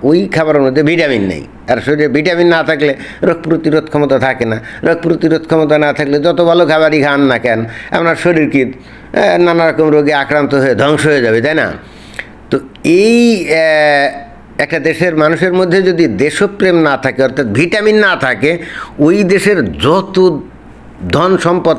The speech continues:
থাক, মানে ধরেন মাইনারেলস যদি থাকে, খনিজ পদার্থ, এটা ওটা সেটা নানা কিছু থাকে, তারপর ওই দেশ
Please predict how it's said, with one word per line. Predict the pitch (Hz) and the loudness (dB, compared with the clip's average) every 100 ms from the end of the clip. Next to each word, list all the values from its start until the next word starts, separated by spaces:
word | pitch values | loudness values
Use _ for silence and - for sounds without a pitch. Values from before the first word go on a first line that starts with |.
| - | -2
থাক, | 135 110 | -6 -2
মানে | 147 170 | 0 0
ধরেন | 143 151 | 0 -2
মাইনারেলস | 135 139 151 156 151 151 143 - - 135 | 0 0 2 2 2 2 2 -2 -4 0
যদি | 139 131 | 0 0
থাকে, | 135 135 135 | -2 -2 -2
খনিজ | 147 151 - | 0 0 0
পদার্থ, | 143 139 135 - 131 127 - - | 0 0 -2 0 -2 -2 -8 -4
এটা | 151 156 156 139 | -4 -2 0 0
ওটা | 135 143 | 0 0
সেটা | 131 143 143 | -2 -4 -2
নানা | 143 214 220 | 0 2 2
কিছু | 190 165 151 | 2 0 0
থাকে, | 139 123 | 0 -2
তারপর | 123 175 170 170 | 0 0 0 2
ওই | 151 | 2
দেশ | 147 151 | 2 -2